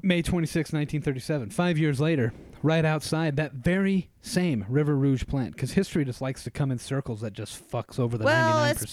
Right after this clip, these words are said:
Speaker 2: especially when you're Ford and you're always an asshole.
Speaker 1: Right.
Speaker 2: Once an asshole, always an asshole. That's their new
Speaker 1: Bennett
Speaker 2: logo.
Speaker 1: Bennett and all of his shitty cronies approached the United Auto Workers, uh, leaders,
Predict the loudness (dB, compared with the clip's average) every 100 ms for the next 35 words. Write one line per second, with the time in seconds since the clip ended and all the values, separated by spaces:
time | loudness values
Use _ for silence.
0 | 2 2 0 0 0 0 0 0 0 -2
1 | -6 -2 0 0 0 2 4 2 2 0
2 | 0 2 2 2 0 -2 0 0 -2 0
3 | 2 2 0 -2 -10 -4 0 0 2 0
4 | 2 2 0 0 2 2 2 4 4 4
5 | 0 -2 -4 -4 -4 -4 -2 -2 -6 -14
6 | _ -8 2 4 4 2 0 -4 -6 -10
7 | -12 -12 -2 0 0 0 0 0 -2 -4
8 | -2 0 -2 -2 0 2 0 -2 -6 _
9 | _ _ -8 -4 0 0 0 -4 -2 0
10 | 0 2 2 2 2 2 2 0 0 -8
11 | _ -4 -2 0 2 2 4 2 0